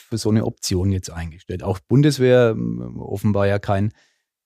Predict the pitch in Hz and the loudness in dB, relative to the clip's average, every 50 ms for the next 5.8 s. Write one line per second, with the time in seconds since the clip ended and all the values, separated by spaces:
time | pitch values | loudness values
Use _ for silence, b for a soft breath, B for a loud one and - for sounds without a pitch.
0 | _ _ _ - 98 104 110 104 - - 110 117 135 139 - 139 127 - - - | _ _ _ 0 2 4 2 2 2 2 2 2 2 2 2 2 0 0 -2 -4
1 | 120 110 - - - 120 127 127 123 110 110 117 120 - - 117 110 110 110 110 | -4 -4 -4 -4 0 0 2 2 2 2 2 0 0 0 0 0 0 0 -2 -4
2 | - - - 113 107 110 101 95 98 101 110 107 - - 120 113 - - - - | -4 -8 -10 -6 -6 -4 -4 -4 -4 -4 -4 -4 -4 -4 -4 -4 -4 -6 -10 -10
3 | - _ _ - 95 95 95 92 87 - 85 80 - - _ _ _ _ _ _ | -12 _ _ 0 0 0 0 -2 -4 -6 -10 -12 -14 -16 _ _ _ _ _ _
4 | _ _ _ _ _ - 110 110 - - 165 - - - 180 160 151 135 123 120 | _ _ _ _ _ -4 -4 -2 0 0 -2 0 0 2 6 6 6 8 8 6
5 | 120 113 117 139 151 165 170 160 135 127 120 117 117 117 117 113 | 6 4 4 2 4 6 6 6 6 6 4 6 6 6 6 4